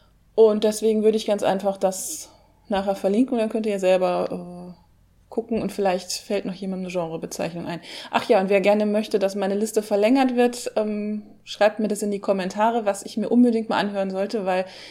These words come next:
ich hab festgestellt, als ich nochmal nach Electronica in der Wikipedia geguckt hab, ich hab da schon so ein bisschen Plan, so von Drum and Bass und Trip Hop, aber ja,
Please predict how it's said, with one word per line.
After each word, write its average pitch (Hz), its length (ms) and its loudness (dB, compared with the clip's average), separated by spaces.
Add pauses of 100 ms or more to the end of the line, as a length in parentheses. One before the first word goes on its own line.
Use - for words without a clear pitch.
ich - 80 -2
hab 220 80 4
festgestellt, 247 540 2
als 202 100 4
ich 208 100 -6
nochmal 220 320 2
nach 214 200 0
Electronica 214 880 2 (720)
in 208 80 0
der 208 120 4
Wikipedia 233 500 2
geguckt 196 420 -4
hab, 277 180 0 (1400)
ich 220 120 2
hab - 140 4
da 359 100 6
schon 277 180 4
so 269 60 6
ein 254 60 6
bisschen 262 300 2
Plan, 208 300 4
so 202 100 4
von 202 160 2
Drum 202 180 4
and 196 140 2
Bass 190 260 4
und 190 180 -4
Trip 190 260 -2
Hop, 185 260 0
aber 202 560 2 (1080)
ja, 190 380 4